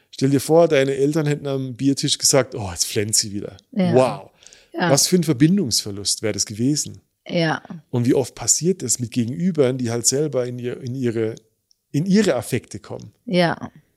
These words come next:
Speaker 1: Oh Gott, weißt du, so passieren ja tiefere Wunden.
Speaker 2: <laughs>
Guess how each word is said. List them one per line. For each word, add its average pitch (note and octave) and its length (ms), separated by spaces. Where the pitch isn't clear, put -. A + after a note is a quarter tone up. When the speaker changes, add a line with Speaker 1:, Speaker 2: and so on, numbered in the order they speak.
Speaker 1:
Oh D#3 320
Gott, D3 460
weißt C#3 200
du, - 40
so D#3+ 100
passieren D#3+ 400
ja D3 120
tiefere A#2+ 500
Wunden. G#2+ 320
Speaker 2:
<laughs> D#3+ 80